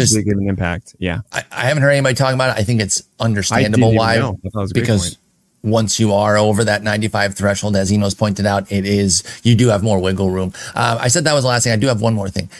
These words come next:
Speaker 2: Yeah.
Speaker 1: As I understand it, projections are generally middling, you know, the middle, the, the, the median
Speaker 2: Right.
Speaker 1: idea of where they can be. How does every projection have him, except for Zips, Dan Zaborski has him at one eighteen in the third.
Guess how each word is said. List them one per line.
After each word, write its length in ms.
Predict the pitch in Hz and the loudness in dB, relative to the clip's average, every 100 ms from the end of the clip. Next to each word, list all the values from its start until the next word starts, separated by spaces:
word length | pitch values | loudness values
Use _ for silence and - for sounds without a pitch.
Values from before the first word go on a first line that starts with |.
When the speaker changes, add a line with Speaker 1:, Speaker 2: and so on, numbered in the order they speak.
| - - _ - | -20 -20 _ -4
Speaker 2:
Yeah. 240 | 113 156 - _ - _ _ | -2 -2 -6 _ -20 _ _
Speaker 1:
As 240 | - 185 208 | -2 0 4
I 160 | 220 202 | 4 4
understand 720 | 190 170 170 - - - - | 4 4 2 -2 -4 -6 -2
it, 160 | 135 - - _ _ _ - | -4 -4 -18 _ _ _ -8
projections 600 | - 107 104 - 151 143 | -4 -2 -2 -2 -4 -2
are 100 | 135 | -2
generally 680 | 113 98 98 101 98 101 101 - _ _ _ _ _ _ _ - | -2 -2 0 0 2 2 0 -6 _ _ _ _ _ _ _ -4
middling, 520 | 123 139 139 95 - | 0 2 0 -2 -4
you 140 | 135 | 0
know, 120 | 117 104 | 2 2
the 100 | 110 | 2
middle, 340 | 120 107 92 | 4 2 0
the, 200 | 98 98 | 0 0
the, 240 | 98 104 101 | 0 -2 0
the 120 | 104 | 0
median 420 | 113 120 113 110 | 2 4 4 2
Speaker 2:
Right. 80 | 110 | 0
Speaker 1:
idea 460 | 104 101 104 101 98 | 0 0 2 0 -2
of 120 | 98 | -2
where 280 | 104 101 95 - | 0 0 -2 -6
they 120 | 98 | -6
can 180 | 98 98 | -2 -2
be. 200 | 92 - - - - _ _ _ _ _ _ _ | -2 -8 -20 -20 -20 _ _ _ _ _ _ _
How 180 | - 185 | -2 0
does 260 | 214 190 - | 2 0 0
every 320 | 113 110 135 | -4 -2 -2
projection 640 | 120 107 98 98 - 120 107 | -2 -2 -2 -2 -2 0 2
have 340 | 101 98 98 | 0 -2 0
him, 340 | 107 107 101 - _ - | 0 0 -4 -8 _ -4
except 320 | 104 - 120 | -2 0 0
for 100 | 196 | 2
Zips, 480 | 160 190 65 - - | 2 2 0 -4 -6
Dan 260 | - 87 98 | -6 -6 -4
Zaborski 500 | 110 123 107 - 90 | -2 -2 -2 -2 -2
has 160 | 92 | 0
him 60 | 95 | -2
at 100 | 95 | -2
one 160 | 98 | -2
eighteen 380 | 98 95 107 101 | -2 -2 2 2
in 80 | 95 | 4
the 100 | 95 | 0
third. 320 | - 110 87 | 0 0 0